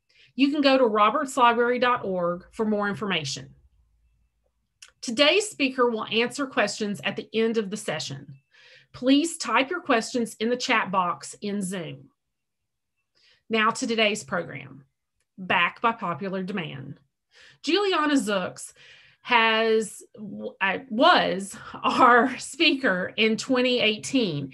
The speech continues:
and you asked that we bring her back. Juliana has been working for Ancestry for more than twenty-three years. She began her family history journey trolling through microfilms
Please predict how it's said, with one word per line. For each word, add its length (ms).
and 180
you 320
asked 460
that 100
we 120
bring 240
her 100
back. 460
Juliana 560
has 180
been 140
working 260
for 160
Ancestry 720
for 160
more 180
than 100
twenty-three 540
years. 540
She 180
began 460
her 140
family 420
history 380
journey 420
trolling 560
through 220
microfilms 800